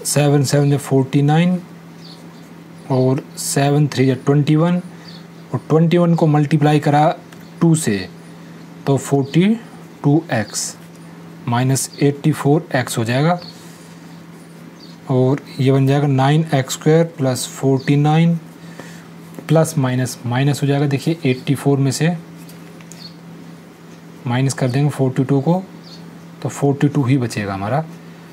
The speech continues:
साइन बढ़ेगा आएगा तो माइनस फ़ोर्टी टू एक्स। अब इसको बस rearrange करेंगे तो पहले एक्स स्क्वायर वाली term हो जाएगी, फिर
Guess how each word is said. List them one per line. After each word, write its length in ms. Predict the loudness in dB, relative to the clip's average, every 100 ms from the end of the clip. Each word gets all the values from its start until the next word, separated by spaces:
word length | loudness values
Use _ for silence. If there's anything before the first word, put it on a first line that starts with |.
| -18 -10
साइन 380 | -2 0 0 0
बढ़ेगा 340 | 0 0 2
आएगा 240 | 2 2
तो 120 | 0 -2
माइनस 540 | -2 0 0 -2 -6 -14 -18
फ़ोर्टी 440 | -2 0 2 2 0
टू 260 | 2 0 0
एक्स। 380 | -6 -6 -8 -10 -16 -20 -20 -20 -20 -20 -20 -20 -8
अब 120 | -2 0
इसको 200 | 2 4
बस 240 | 2 0 -12 -4
rearrange 480 | 0 4 4 4 2
करेंगे 340 | 2 4 4 2
तो 240 | 2 2 2 -2 -16 -20 -6
पहले 360 | -2 2 0 0
एक्स 200 | -2 -4
स्क्वायर 260 | -4 0 2
वाली 180 | 4 2
term 240 | 2 2
हो 80 | 2
जाएगी, 340 | 2 2 0 -4 -12 -20 -20 -20 -20 -20 -20 -20 -20 -20 -20 -20 -20 -20 -20 -20 -20 -8
फिर 340 | 0 2 2